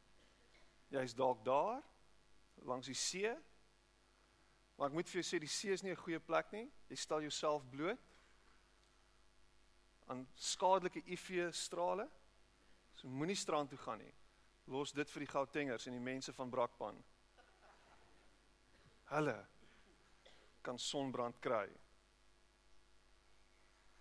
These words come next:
So, julle almal weet ek was, ek was bietjie in Israel gewees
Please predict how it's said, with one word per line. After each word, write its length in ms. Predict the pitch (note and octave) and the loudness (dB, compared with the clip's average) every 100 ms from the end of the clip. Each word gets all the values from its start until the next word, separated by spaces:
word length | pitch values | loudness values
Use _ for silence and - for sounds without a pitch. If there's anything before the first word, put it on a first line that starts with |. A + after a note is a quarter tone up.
| - - - - - - - - - - - - - - - - - - - - - - - - - | -20 -20 -20 -20 -20 -20 -20 -20 -20 -20 -20 -20 -20 -20 -20 -20 -20 -20 -20 -20 -20 -20 -20 -20 -12
So, 280 | - D3+ A#2 | -2 0 2
julle 220 | - C#3 | 0 -2
almal 220 | D3 F3+ C#3+ | 0 -2 4
weet 200 | D3 D3+ | 4 4
ek 100 | C#3+ | 0
was, 280 | C3 - - - | -4 -4 -12 -14
ek 120 | C#3+ | -12
was 100 | C#3+ | -8
bietjie 200 | B2+ C#3+ | -8 -4
in 80 | C#3 | -4
Israel 380 | D3 - E3 D#3+ | -2 0 2 2
gewees 560 | E3 D3+ F3 F#3+ - | 0 0 2 0 -6